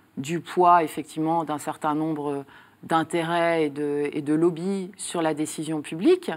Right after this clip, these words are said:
qui f-, provoque, mais un décalage, euh, considérable, en fait, entre l'accélération inouïe du dérèglement climatique,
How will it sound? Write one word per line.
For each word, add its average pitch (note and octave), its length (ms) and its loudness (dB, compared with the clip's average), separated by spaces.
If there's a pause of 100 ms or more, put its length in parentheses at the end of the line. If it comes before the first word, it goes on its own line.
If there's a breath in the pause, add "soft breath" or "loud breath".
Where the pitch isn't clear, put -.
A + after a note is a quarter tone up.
(520 soft breath)
qui - 240 -4 (480)
f-, - 280 -6 (140)
provoque, A3 560 4 (440)
mais F3+ 200 0
un E3 120 0
décalage, F3 720 2 (580)
euh, C3+ 180 -8 (240)
considérable, A3+ 720 4
en G#3 100 4
fait, - 260 2
entre F3 380 0 (500 loud breath)
l'accélération G3+ 1000 4 (220)
inouïe D#4+ 560 10 (1300 soft breath)
du G#3+ 160 2
dérèglement G#3 500 4
climatique, G3 760 -6